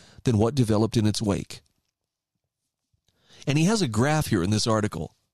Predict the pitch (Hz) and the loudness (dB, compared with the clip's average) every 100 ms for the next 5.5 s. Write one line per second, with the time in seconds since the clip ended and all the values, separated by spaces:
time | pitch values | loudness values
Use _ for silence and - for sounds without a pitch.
0 | 107 117 147 170 151 156 160 160 - 127 | -4 -2 0 0 2 0 0 0 0 0
1 | 87 104 - 110 123 104 110 110 110 - | 2 0 0 -2 -2 -2 0 0 0 0
2 | 113 104 - 85 78 - _ _ - - | 0 0 0 -6 -8 -14 _ _ -20 -8
3 | 120 107 160 147 127 151 196 190 - 147 | -4 -2 0 0 0 0 0 -2 -2 -2
4 | 165 117 123 190 175 160 113 117 123 113 | 0 2 2 2 0 0 0 -2 0 -2
5 | 110 107 90 73 | 0 -2 -4 -4